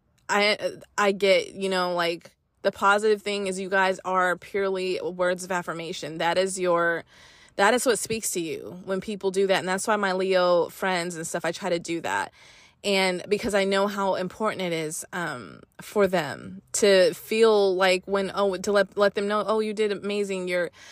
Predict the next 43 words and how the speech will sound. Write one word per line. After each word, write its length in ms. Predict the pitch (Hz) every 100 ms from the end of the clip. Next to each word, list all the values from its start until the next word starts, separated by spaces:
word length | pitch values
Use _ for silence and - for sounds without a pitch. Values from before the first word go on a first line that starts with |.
| - -
you 100 | 220
know, 120 | 208
you 180 | 202 208
look 180 | 202 -
great," 380 | 202 202 185 175
this 220 | 190 202
and 120 | 196
that, 320 | 190 170 -
you 120 | 190
know. 360 | 185 170 165 175 - _ _ _ _ _ _ _ _ _ _ _ _ -
Um, 460 | 196 170 160 113 - _ _ _ _ _ _
other 240 | 214 233 226
than 180 | 214
that, 400 | 196 185 202 175
you 140 | 196 196
know, 240 | 185 185
you 160 | 196 190
really 220 | 196 208
need 120 | 208
to 80 | 196
pay 220 | 202 190
attention 360 | 185 214 208 196
to 120 | 220
what 220 | 185 175
house 500 | - 190 196 190 -
your 360 | 190 165 170 160
Mercury 540 | 190 180 202 240 208
is 140 | 170 175
in 240 | 175 170
as 180 | 147 180
well. 440 | 180 180 175 170
And 120 | 175 180
that's 220 | 180 202
why 140 | 180
I 40 | 180
think 200 | 180 175
I 40 |
need 140 | 165
to 60 | 175
start 240 | 170 -
talking 340 | - 160 185 175
on 140 | 107
that. 320 | 135 98 78